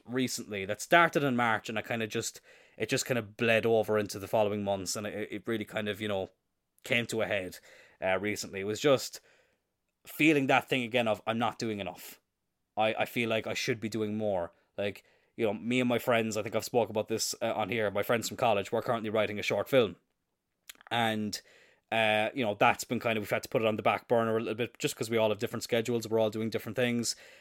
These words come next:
And I felt like, "For fuck's sake, I'm not doing enough there." then with the wrestling, even though there's no training school in Cork at the moment, the closest one to me is Limerick, and just with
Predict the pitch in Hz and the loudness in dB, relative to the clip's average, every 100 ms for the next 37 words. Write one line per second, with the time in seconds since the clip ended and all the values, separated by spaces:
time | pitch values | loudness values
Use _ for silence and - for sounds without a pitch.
0 | - 107 - 123 117 110 - - 123 113 | -6 -4 0 0 0 -4 -6 -6 -4 -4
1 | - 113 113 117 107 117 110 110 104 - | -2 -4 -2 -4 -2 -4 -2 -2 -4 0
2 | 104 92 82 - - _ - 131 127 120 | 2 2 -2 -10 -20 _ 4 4 4 4
3 | 123 120 117 101 107 120 120 117 107 127 | 4 4 2 0 2 0 2 2 2 0
4 | 120 - 131 120 110 120 110 104 107 - | 0 2 2 2 -2 -4 -4 0 0 0
5 | - 104 101 110 - - 123 107 104 117 | -6 -4 -2 -4 -10 -2 0 0 -4 -6
6 | 104 110 104 120 123 123 - 104 95 - | -4 -2 -2 0 0 0 0 -6 -8 -10
7 | 101 | -10